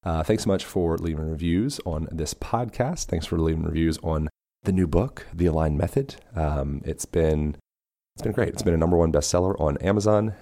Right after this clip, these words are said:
and, uh, people have been really digging that. So thank you guys so much for grabbing that, The Align Method.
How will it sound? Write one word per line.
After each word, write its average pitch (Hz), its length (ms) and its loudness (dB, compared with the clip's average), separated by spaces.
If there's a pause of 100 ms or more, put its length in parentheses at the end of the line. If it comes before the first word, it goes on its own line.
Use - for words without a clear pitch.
and, 73 480 -2
uh, 73 180 -2
people 85 260 0
have 78 60 -4
been 82 220 0
really 73 520 -2
digging 101 320 0
that. - 280 -6
So 76 540 2
thank 98 200 0
you 85 60 0
guys 82 160 2
so 87 100 -4
much 80 180 0
for - 120 -8
grabbing 71 260 0
that, - 120 -4
The 87 80 -2
Align 76 260 0
Method. 71 320 -4